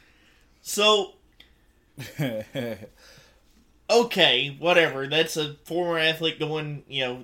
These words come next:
Speaker 1: jawing back and forth.
Speaker 2: <laughs>
Speaker 1: But you work for a major news network, man.
Speaker 2: I, I, man, I get that. Eh, you're right, he does. But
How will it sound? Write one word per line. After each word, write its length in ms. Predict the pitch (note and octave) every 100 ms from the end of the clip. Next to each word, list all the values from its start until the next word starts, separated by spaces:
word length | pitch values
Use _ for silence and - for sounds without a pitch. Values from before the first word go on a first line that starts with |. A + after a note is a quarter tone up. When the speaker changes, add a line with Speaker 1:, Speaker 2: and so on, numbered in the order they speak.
| -
Speaker 1:
jawing 380 | C#3+ D#3 D#3 C#3+
back 260 | C3+ B2+ C3
and 120 | B2
forth. 300 | A#2+ - - _ _ _ _ _ _ _ _ _ _ _ -
Speaker 2:
<laughs> 800 | - - A2 - - - G#2+ - _ _ _ _ _ _ _ _ _ _ _ _ -
Speaker 1:
But 260 | C4+ C4+
you 100 | A#3+
work 380 | A3 C#4 D#4+ -
for 200 | - G#3
a 80 | F3
major 540 | F3+ A#3 G#3+ E3 D3+
news 440 | D3+ F#3 F#3 C#3 B2+
network, 420 | B2 B2 B2+ B2
man. 480 | D3 D3+ D#3 D3+ D3+ _ _ _ _ _ -
Speaker 2:
I, 140 | B3+ - A#3
I, 120 | C4+ - A#3
man, 160 | B3+
I 140 | A3+ A3+
get 300 | F#3 G#3+ G#3+
that. 320 | E3 F#3+ -
Eh, 140 | G3 A3+
you're 240 | A#3 D4
right, 300 | C#4 D4 C4
he 220 | G#3 C4 B3
does. 420 | C#4 C4+ E3 E3+
But 320 | F#3+ G#4+